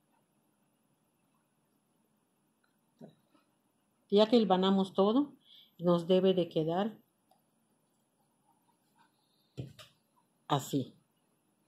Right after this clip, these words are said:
Ya, terminamos en la puntita. Entonces, como este es el de setenta y cinco centímetros,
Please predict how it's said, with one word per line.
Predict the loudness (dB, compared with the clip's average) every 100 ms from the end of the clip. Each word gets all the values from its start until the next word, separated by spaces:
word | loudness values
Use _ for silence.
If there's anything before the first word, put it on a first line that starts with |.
| _ _ _
Ya, | -8 -8 -8 -2
terminamos | 0 2 0 0 2 0 0
en |
la | -4 -4
puntita. | -4 -2 -4 -2 -4 -4 _ _ _ _ _ _ _ _ _ _ _ _ -2
Entonces, | 0 4 4 4 0
como | 2 2 4
este | 4 4 4
es | 2
el | 4
de | 4
setenta | 2 2 2 2 2
y | 2
cinco | 0 0 2
centímetros, | 0 2 2 2 0 -2 -4